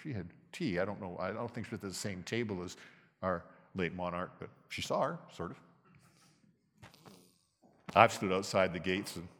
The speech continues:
peered through and seen those lovely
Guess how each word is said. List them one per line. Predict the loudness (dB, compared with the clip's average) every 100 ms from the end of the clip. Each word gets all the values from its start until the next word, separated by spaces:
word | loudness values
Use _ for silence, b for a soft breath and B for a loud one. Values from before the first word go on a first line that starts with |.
| -20 _ -20 -20 -20 _
peered | 0 4 4 0
through | -2 0 0
and | -2 -6 B B B -12
seen | -6 -2 0 0
those | 0 -2
lovely | -6 0 2 4 2